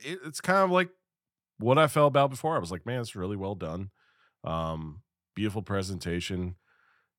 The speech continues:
you know, uh, feels, um, I mean, like, in some ways feels a lot like Breath of Wild, but then, like, as far as the problem solving and all that, of course, completely different in some other ways, right?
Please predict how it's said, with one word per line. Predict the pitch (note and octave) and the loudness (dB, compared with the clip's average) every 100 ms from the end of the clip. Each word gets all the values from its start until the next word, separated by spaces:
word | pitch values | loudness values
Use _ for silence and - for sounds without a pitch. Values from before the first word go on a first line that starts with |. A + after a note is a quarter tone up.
| - | -12
you | - F2+ | -6 -2
know, | D#2 D#2+ E2 - F2 | -2 -4 -6 -6 -2
uh, | E2+ E2 E2 | 0 0 -2
feels, | G2+ G#2 A2 - - | -2 0 0 -2 -4
um, | F#2 F2+ - - | -6 -6 -10 -8
I | |
mean, | G2 G2 | -4 -2
like, | F#2+ F2+ | -2 -2
in | F2 E2 | -4 0
some | A#2+ D#3 | 2 4
ways | D#3 C#3+ | 4 2
feels | A2+ A2+ F#2 | -2 -2 0
a | |
lot | F#2+ A#2+ | 0 2
like | C3+ C3 | -2 0
Breath | C#3+ C#3 | 0 0
of | C3+ | 4
Wild, | C#3 C#3 B2+ | 6 6 4
but | G2+ E2 | 0 -2
then, | F#2 F2+ | -4 -4
like, | F2+ E2+ - _ _ _ _ _ | -4 -6 -10 _ _ _ _ _
as | - | -4
far | G2 F2 | -2 -2
as | D#2+ | -4
the | - | -4
problem | G2 F#2 G2 F#2+ | 0 0 0 -2
solving | - G2+ G2 G2 F#2+ F#2+ F#2+ | 0 2 2 0 -2 -4 -6
and | E2+ | -6
all | E2 E2+ | -4 -2
that, | E2 F#2 G2 _ | -2 -4 -6 _
of | E2 | -16
course, | - E2+ E2+ - | -8 -6 -6 -8
completely | - F2+ E2 D#2+ | -10 -8 -8 -8
different | D2+ E2 E2 G#2 A2 | -8 -10 -6 -8 -8
in | F#2 G#2+ G#2 G#2+ _ _ - | -8 -8 -10 -12 _ _ -10
some | - F2 | -6 -4
other | E2+ A2+ | -2 2
ways, | B2+ C#3 C3+ A#2 | 2 2 0 -2
right? | B2+ D3 | -2 -2